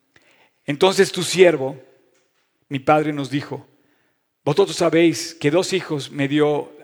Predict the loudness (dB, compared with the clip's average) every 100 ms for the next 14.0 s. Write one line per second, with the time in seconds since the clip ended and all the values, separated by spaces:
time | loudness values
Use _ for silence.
0 | _ -4 -2 -2 -4 -10 -10 -8 -8 -4
1 | -6 -6 -20 _ _ _ _ _ _ -8
2 | 2 2 2 -2 -2 2 2 0 -4 -4
3 | -6 -8 -6 -6 -4 -4 -4 -6 -6 -4
4 | -6 -10 _ _ _ _ _ _ -8 -2
5 | 0 0 -2 -6 -6 -8 -10 -8 -8 -6
6 | -4 -4 -4 -2 -2 -2 -8 -4 -2 -2
7 | -4 -8 -8 -14 _ _ _ _ _ _
8 | _ _ _ _ _ 2 4 4 0 0
9 | 0 4 4 4 0 -2 -2 0 0 2
10 | 0 2 -2 -2 -2 -2 2 0 0 -6
11 | 0 4 4 4 0 0 4 4 4 2
12 | 0 0 2 4 4 2 -2 -14 _ _
13 | _ -6 -2 2 2 2 -4 -8 -14